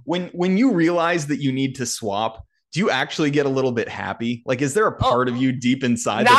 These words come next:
Speaker 1: that's like,
Speaker 2: today.
Speaker 1: "Let's go, this is my
Speaker 2: Not,
Speaker 1: shit"?
Speaker 2: not today, because I was so on Amon-Ra Saint, like, I played Amon-Ra Saint Brown on every tournament team, so I was mostly just like,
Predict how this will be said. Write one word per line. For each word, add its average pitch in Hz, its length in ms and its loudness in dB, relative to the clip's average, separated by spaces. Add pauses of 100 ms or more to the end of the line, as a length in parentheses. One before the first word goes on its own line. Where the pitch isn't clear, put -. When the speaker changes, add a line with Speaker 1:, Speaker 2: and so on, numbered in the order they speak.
Speaker 1:
that's - 20 -2
like, 247 120 0
Speaker 2:
today. 175 360 4
Speaker 1:
"Let's 214 120 -2
go, 151 240 0
this 143 220 -2
is 151 100 -4
my 220 80 2
Speaker 2:
Not, 254 180 6
Speaker 1:
shit"? - 360 -8 (220)
Speaker 2:
not 202 340 2
today, 143 580 -6 (100)
because 160 560 -4
I 151 140 0
was 143 240 -10
so 147 320 -4
on 135 340 -8
Amon-Ra 147 460 -6
Saint, 165 280 -8
like, 170 160 -4
I 170 80 -2
played 190 200 -6
Amon-Ra 151 360 -8
Saint 139 200 -14
Brown 127 240 -8
on 120 100 -14
every 127 280 -10
tournament 131 360 -10
team, 143 220 -8
so 139 140 -6
I 135 80 0
was 135 160 -8
mostly 135 360 -8
just 123 220 -12
like, 120 220 -8